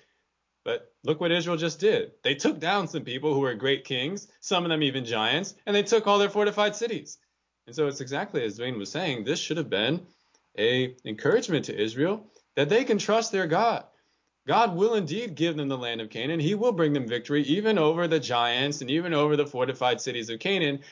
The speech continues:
because look, he's already doing it on the eastern side of the Jordan.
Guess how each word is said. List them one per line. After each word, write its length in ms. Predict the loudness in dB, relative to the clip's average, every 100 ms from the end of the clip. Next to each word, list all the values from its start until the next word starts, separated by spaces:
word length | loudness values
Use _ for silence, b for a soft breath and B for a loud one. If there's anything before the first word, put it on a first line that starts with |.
| B
because 300 | -2 0 2
look, 320 | 2 2 -4 b b
he's 180 | -2 4
already 400 | 6 6 4 2
doing 260 | 0 -4
it 100 | -4
on 140 | -4 -6
the 80 |
eastern 400 | -6 -6 -6 -8
side 240 | -4 -2 -2
of 80 | -4
the 80 |
Jordan. 380 | -8 -10 -10 -12